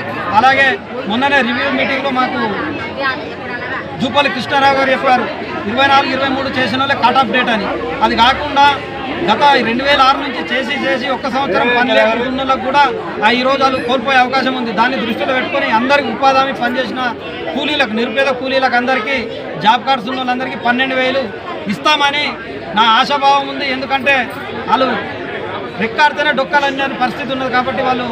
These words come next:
వాళ్ళకు సాయం కింద పన్నెండు వేలు, ఆరు అమలు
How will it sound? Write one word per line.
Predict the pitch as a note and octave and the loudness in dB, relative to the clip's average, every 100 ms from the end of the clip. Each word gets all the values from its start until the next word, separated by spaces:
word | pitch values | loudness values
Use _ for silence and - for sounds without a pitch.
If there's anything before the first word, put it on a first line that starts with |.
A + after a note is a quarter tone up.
| A3 | -2
వాళ్ళకు | A#3 A3+ G#3+ G3 - | -2 -4 -4 -6 -2
సాయం | A#3 C4+ C#4 A3 | 2 4 2 -2
కింద | B3+ C4 A3 G#3+ - - | 0 0 0 -2 -8 0
పన్నెండు | G3+ C4 C#4 C#4 | 2 4 4 4
వేలు, | C4+ C4+ - - - - - - - - - - A3 | 4 2 -2 -6 -6 -8 -8 -8 -6 -6 -4 2 4
ఆరు | C#4+ B3 | 4 4
అమలు | B3 C4+ C#4 | 2 2 0